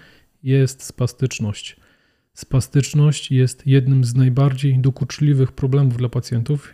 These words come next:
i nie mniej trudnym zaburzeniem do terapii dla fizjoterapeutów. Mamy już jednak dość sporą ilość badań i dowodów naukowych na temat tego, co to jest spastyczność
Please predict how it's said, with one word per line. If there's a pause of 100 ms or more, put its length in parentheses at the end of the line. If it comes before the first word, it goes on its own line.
i
nie
mniej (220)
trudnym (200)
zaburzeniem
do
terapii
dla
fizjoterapeutów. (640)
Mamy
już
jednak
dość
sporą
ilość
badań
i
dowodów
naukowych (200)
na
temat
tego,
co
to
jest
spastyczność